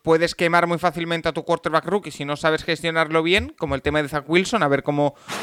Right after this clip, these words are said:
eh, recupera después de cuatro intercepciones en el segundo partido, alguna de ellas muy fea. Eh, yo creo que, de hecho, los Patriots están cuidando a su quarterback rookie.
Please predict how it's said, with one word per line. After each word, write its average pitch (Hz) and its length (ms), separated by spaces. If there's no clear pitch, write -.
eh, 147 400
recupera 151 480
después 147 320
de 151 80
cuatro 147 300
intercepciones 151 680
en 147 120
el 143 100
segundo 156 320
partido, 170 540
alguna 143 300
de 143 80
ellas 143 160
muy 151 120
fea. 156 300
Eh, 165 720
yo 147 220
creo 240 140
que, 277 80
de 180 100
hecho, 240 180
los 180 160
Patriots 190 380
están 196 240
cuidando 175 480
a - 20
su - 140
quarterback 143 420
rookie. 190 320